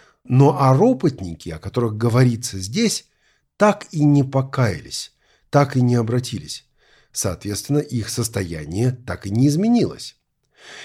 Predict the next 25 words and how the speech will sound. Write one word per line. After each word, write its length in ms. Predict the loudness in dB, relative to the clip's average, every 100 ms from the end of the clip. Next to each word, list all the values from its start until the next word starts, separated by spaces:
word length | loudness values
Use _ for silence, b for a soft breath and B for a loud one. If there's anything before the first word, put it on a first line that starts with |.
| B
И 100 | -2
вот 220 | 0 0
это 220 | 0 0
как 160 | -2 0
раз 300 | 0 0 -2
и 140 | -2 -4
приводит 720 | -2 -2 0 2 2 0 -4
нас 220 | -4 -6
к 100 | -4
мысли, 540 | -2 -2 -2 0 0 B B B B
что 340 | -10 0 4 6
они 520 | 6 2 -4 -10 _
отступники. 800 | -8 -6 -4 -4 -4 -6 -16 -20 _ _ _ _ B B B
Они 500 | -12 -12 -10 -14 -16 _
находятся 800 | -4 -4 0 4 4 2 -10 -12
в 80 | -14
церкви, 760 | -6 0 2 0 -2 -4 -4 _ _ B B
но 380 | 2 6 6 6
они 300 | 2 4 4
постоянно 1000 | 2 -4 -8 -2 0 4 4 4 0 -12 -10
ропщут, 580 | -6 -6 -6 -4 -4 -4
они 220 | -12 -6
ропотники, 800 | -4 -2 -2 -2 -4 -2 -4 -6 _ _ b b b b
в 100 | 0
них 260 | 2 2